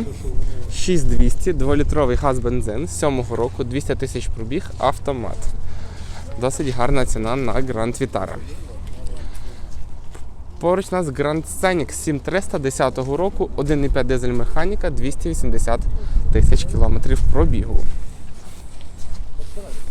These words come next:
Шкода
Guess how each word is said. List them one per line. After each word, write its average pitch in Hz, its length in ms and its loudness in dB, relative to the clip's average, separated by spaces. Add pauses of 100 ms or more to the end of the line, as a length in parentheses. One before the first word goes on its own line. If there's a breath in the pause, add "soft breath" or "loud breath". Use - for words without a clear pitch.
(1700)
Шкода 139 560 2